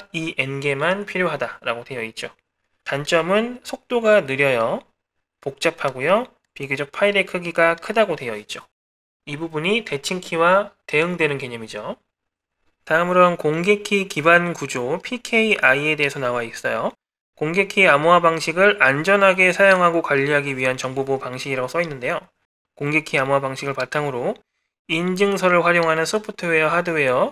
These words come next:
뭐 정책 및 규칙 등을 총칭하는 걸 피케이아이라고 한다라고 되어 있어요. 규칙, 공개키, 정책, 규칙.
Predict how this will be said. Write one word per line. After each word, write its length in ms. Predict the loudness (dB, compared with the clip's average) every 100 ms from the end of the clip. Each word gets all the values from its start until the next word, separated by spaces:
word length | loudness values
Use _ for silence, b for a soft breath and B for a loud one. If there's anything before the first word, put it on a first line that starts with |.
| -6
뭐 160 | -14
정책 360 | -10 -8 -6 -4
및 100 | -6
규칙 360 | -6 -6 -6 -6
등을 340 | -2 0 -2
총칭하는 640 | -4 -6 -4 -2 -2 -2 -2
걸 280 | -2 -2 -6 _ _ _
피케이아이라고 760 | -12 -4 0 0 0 -2 -6
한다라고 460 | -6 -8 -8 -10 -8
되어 180 | -8 -8
있어요. 280 | -8 -12 -14 -18
규칙, 420 | -6 -4 -4 _ _ _ _ _ _ _
공개키, 640 | -10 -8 -8 -6 -4 -4
정책, 480 | -6 -10 -6 -4 -6
규칙. 640 | -10 -6 -6 -4 -8 -8